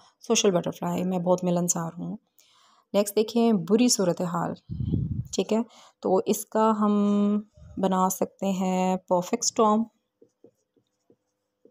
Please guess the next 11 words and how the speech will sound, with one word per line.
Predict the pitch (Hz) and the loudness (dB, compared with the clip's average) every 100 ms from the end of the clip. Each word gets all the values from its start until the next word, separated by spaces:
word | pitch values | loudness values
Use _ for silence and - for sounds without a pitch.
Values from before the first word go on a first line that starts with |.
| _ _ _ _ _ _ _ _ _ _ _ _ _ _ _ _ _ _ _ | _ _ _ _ _ _ _ _ _ _ _ _ _ _ _ _ _ _ _
परफेक्ट | 208 202 - 220 - - _ _ | -2 -2 -4 -4 -8 -20 _ _
स्टॉर्म, | - - 196 180 - - 180 _ _ _ - | -8 -4 0 0 0 -6 -12 _ _ _ -8
ठीक | 202 208 | -4 -2
है, | 233 - - - _ - | -2 -4 -20 -20 _ -12
इसका | - 214 | -2 2
मतलब | 202 202 | 4 2
होता | 202 202 | 2 0
है | 202 | 0
बुरी | 170 _ 196 208 | -2 _ 0 0
सूरत | 196 160 170 | 0 -2 -2
हाल। | 175 175 170 | -4 -4 -4